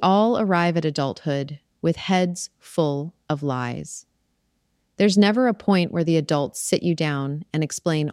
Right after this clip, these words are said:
all the lies they told you. They've forgotten most of them. So if you're going to clear these lies out of your head, you're going to have to do it yourself. Few do. Most people go through life with bits of packing material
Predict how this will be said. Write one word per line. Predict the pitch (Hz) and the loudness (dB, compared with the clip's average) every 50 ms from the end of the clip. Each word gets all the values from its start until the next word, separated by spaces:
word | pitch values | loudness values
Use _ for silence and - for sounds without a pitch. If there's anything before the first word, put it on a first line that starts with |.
| - _ | -6 _
all | - 160 156 151 156 | -2 0 0 0 0
the | 147 156 | 0 -2
lies | 151 147 135 135 135 135 139 135 | -2 -2 -2 -2 -2 -4 -6 -6
they | - 139 139 | -6 -6 -6
told | - - - 131 135 127 - | -4 -4 -6 -6 -6 -6 -6
you. | 127 123 - 76 - 151 - _ _ _ _ _ _ - | -8 -8 -8 -8 -10 -14 -16 _ _ _ _ _ _ 2
They've | 175 165 | 4 4
forgotten | - - 175 151 165 156 - - 151 147 | 4 2 0 2 2 2 2 0 -2 -2
most | 139 139 139 - - 135 | -2 -2 -4 -6 -6 -8
of | - | -6
them. | - 73 69 - - 160 - _ _ _ _ | -6 -8 -8 -8 -10 -12 -14 _ _ _ _
So | - - 170 | 0 2 2
if | 156 - | 4 4
you're | 185 185 | 4 4
going | 175 202 214 233 240 | 6 6 8 8 6
to | 233 | 6
clear | - - 208 185 180 | 4 4 4 6 6
these | 170 170 156 - | 6 4 4 2
lies | 151 147 143 143 139 - | 0 0 0 0 -2 -2
out | 139 135 | -4 -4
of | 131 135 | -4 -4
your | 131 131 | -6 -6
head, | - - 135 107 80 - - - - _ _ _ _ _ - | -4 -4 -2 -2 -4 -6 -8 -12 -16 _ _ _ _ _ -4
you're | 165 151 | -2 0
going | 160 151 147 | 2 2 2
to | 139 | 0
have | 135 139 135 | -2 -4 -6
to | - - | -6 -4
do | 139 139 135 | -2 -2 -2
it | 131 - | -2 -2
yourself. | - 131 131 - - 87 53 - - - - _ _ _ _ _ _ _ _ | -4 -6 -6 -4 -4 -6 -6 -8 -12 -20 -20 _ _ _ _ _ _ _ _
Few | _ - - - 165 165 160 147 | _ -20 -2 2 4 4 4 4
do. | - 113 - - - 147 - _ _ | 2 -2 -4 -6 -8 -10 -14 _ _
Most | 165 165 170 175 - | -2 0 0 0 0
people | - 180 - - 160 | -2 -2 -2 -2 -2
go | 147 147 139 143 | 0 0 0 0
through | 143 - 156 151 | -2 -2 -4 -2
life | 135 135 135 135 135 - - | -2 -2 -2 -2 -4 -6 -6
with | 143 - - _ | -8 -8 -4 _
bits | 147 143 - - - | -4 -4 -2 -4 -8
of | 139 - | -10 -10
packing | - - 139 139 - - 147 143 | -8 -6 -6 -6 -4 -4 -2 -2
material | 135 135 - - 143 135 131 127 127 123 127 120 | -2 -4 -4 -6 -4 -4 -4 -4 -4 -4 -6 -8